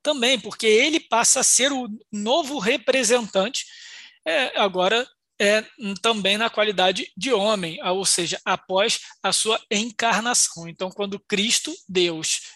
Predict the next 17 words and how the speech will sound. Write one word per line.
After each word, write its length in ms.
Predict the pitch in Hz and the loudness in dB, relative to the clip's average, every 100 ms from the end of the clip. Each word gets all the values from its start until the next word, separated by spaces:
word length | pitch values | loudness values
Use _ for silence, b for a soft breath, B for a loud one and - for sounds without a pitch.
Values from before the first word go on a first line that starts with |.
| - | -8
Filho, 480 | - 208 170 160 - | -4 -2 -4 -8 -8
se 360 | - - 208 - - _ | -2 0 0 -4 -14 _
encarna, 680 | 247 277 - 185 190 226 302 B B B B - | -2 -2 -2 0 0 0 -4 B B B B 0
ele 180 | 214 220 | 0 0
passa, 600 | - 196 208 247 240 - 208 | 0 2 4 2 0 -6 -10
então, 420 | 196 196 170 160 B B B _ | -2 -2 -2 -6 B B B _
a, 400 | 185 180 170 160 - _ _ _ _ _ _ _ _ _ _ _ _ - | 2 2 2 -2 -10 _ _ _ _ _ _ _ _ _ _ _ _ -2
ele 260 | 208 214 202 | 0 2 2
já 200 | 202 254 | 2 0
possui 560 | 269 240 - 214 190 | 0 -2 -2 -2 -6
todas 440 | - 254 302 277 226 | -2 0 2 4 2
as 320 | - - - | 2 -2 -2
características, 1040 | 220 202 185 - 180 180 240 - 233 - - | 0 0 0 -2 -2 -2 -4 -2 -2 -2 -2
todas 240 | 214 196 | -2 -2
as 160 | 202 - | -2 -2
prerrogativas 800 | 240 240 214 196 180 196 175 151 | 0 0 2 0 0 -2 -4 -6
divinas, 760 | 214 175 196 170 247 311 - | -6 -6 -6 -2 -2 -2 -4